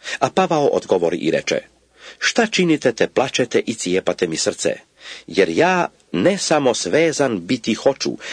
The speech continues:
nego i umrijeti u Jeruzalemu gotov sam za ime Gospoda Isusa.” I kad ga ne mogasmo odvratiti, umuko smo rekavši: „Volja Božja neka bude.” A poslije ovih dana, spremivši se,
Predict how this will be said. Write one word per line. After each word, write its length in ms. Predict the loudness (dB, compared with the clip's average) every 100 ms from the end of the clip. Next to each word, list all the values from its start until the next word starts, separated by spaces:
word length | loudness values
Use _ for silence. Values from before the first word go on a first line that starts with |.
| -2
nego 300 | 0 2 2
i 140 | 0 0
umrijeti 540 | 2 2 2 0 -2 -2
u 100 | 0
Jeruzalemu 560 | 2 2 2 2 0
gotov 300 | 2 0 0 -4
sam 300 | -2 -2 -4 -10
za 180 | -6 -4
ime 280 | -4 -2 -2
Gospoda 420 | 0 -2 -2 -4 -4
Isusa.” 380 | -6 -4 -6 -6 -12 _ _ _ _ _ _ _ -2
I 100 | 0
kad 180 | 0
ga 80 | 0
ne 120 | 0
mogasmo 420 | 0 0 -2 -2 -2
odvratiti, 720 | 0 0 0 -2 -2 -4 -4 -8 -6 0
umuko 480 | 2 2 0 -2 -2
smo 220 | -2 0
rekavši: 520 | 0 -2 -2 -4 -4 -10 _ _ -20 -20 -6
„Volja 520 | 2 4 4 0 0 -2
Božja 560 | 0 0 0 -2 -2 -4
neka 280 | -6 -4 -4
bude.” 300 | -2 -2 -2 _ _ _ _ _ _ _ -6
A 60 |
poslije 320 | -2 0 2 2
ovih 240 | 2 0
dana, 380 | 2 2 2 0 -6 -8
spremivši 640 | -4 0 2 0 -2 -2
se, 280 | 0 0 0